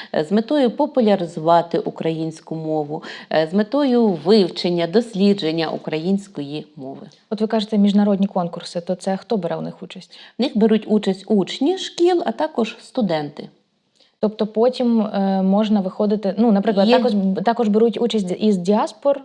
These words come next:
Speaker 2: можливо, представники у-, української спільноти за кордоном?
Speaker 1: Ну, переважно це українці беруть участь, переважно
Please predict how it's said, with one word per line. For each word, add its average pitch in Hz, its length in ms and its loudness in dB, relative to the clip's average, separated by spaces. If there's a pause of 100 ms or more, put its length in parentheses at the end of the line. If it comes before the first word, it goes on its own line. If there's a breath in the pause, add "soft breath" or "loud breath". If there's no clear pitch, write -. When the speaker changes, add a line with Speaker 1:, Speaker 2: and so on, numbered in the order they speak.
(120)
Speaker 2:
можливо, 196 360 2
представники 190 720 0
у-, 190 100 2 (720)
української 196 800 2
спільноти 202 560 2
за 175 120 -4
кордоном? 196 360 0
Speaker 1:
Ну, 247 60 -4
переважно 254 480 2
це 208 180 2
українці 175 680 -2
беруть 131 360 -8
участь, - 540 -12
переважно 185 480 -2